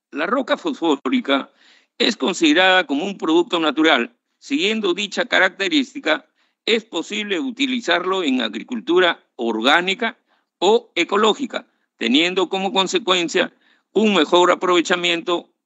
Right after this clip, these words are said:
de los recursos. En el distrito de Sechura,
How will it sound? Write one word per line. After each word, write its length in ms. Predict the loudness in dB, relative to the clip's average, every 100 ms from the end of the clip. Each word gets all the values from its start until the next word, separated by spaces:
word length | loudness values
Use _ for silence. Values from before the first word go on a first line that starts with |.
| _
de 120 | -4
los 140 | -2 0
recursos. 720 | -2 -2 -2 -4 -16 -20 -20 _ _ _ _ _ _ _ _ -8
En 160 | -2 0
el 120 | 2
distrito 540 | 0 0 2 4 4
de 60 | 4
Sechura, 640 | 2 2 4 4 4 0